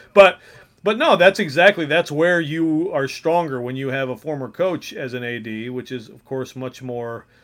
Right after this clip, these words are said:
uh, rare these days. But another thing with this was the time period. And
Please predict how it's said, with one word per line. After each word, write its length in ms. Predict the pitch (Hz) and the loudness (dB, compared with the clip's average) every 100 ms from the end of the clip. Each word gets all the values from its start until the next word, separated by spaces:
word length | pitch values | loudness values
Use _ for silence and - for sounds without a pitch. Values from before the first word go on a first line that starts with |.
| _ _ _ _ | _ _ _ _
uh, 160 | 107 110 | -14 -8
rare 260 | 131 156 | -2 0
these 200 | 147 123 | 0 -4
days. 300 | 113 120 120 - | -6 -6 -6 -10
But 160 | - | -10
another 280 | 156 180 160 | -2 -2 -2
thing 240 | - 151 | -2 -2
with 180 | 143 135 | -2 -4
this 280 | 127 151 - | -4 -4 -4
was 400 | 135 135 131 - 151 | -4 -2 -4 -10 -12
the 220 | 127 131 | -8 -8
time 400 | - 170 180 160 | -6 -6 -6 -6
period. 500 | 123 107 101 104 - | -10 -10 -8 -12 -12
And 460 | 127 131 127 127 | -10 -8 -6 -8